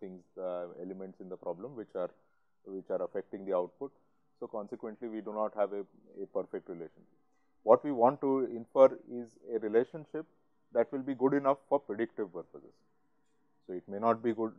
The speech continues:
uh, it may, it's not necessarily, uh, good for, not, it's not enough that we, uh,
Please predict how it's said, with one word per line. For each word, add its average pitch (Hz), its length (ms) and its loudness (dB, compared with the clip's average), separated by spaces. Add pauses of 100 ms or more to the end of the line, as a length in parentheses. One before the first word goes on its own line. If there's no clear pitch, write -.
uh, 110 100 -2
it 101 240 -4
may, 113 100 -10
it's 101 240 -12
not 120 220 10
necessarily, 117 760 -4 (260)
uh, 110 220 4
good 107 280 -2 (120)
for, 104 240 6 (500)
not, 131 200 8
it's 123 220 -2
not 139 240 8
enough 123 320 0
that 113 180 6
we, 113 180 2
uh, 107 560 6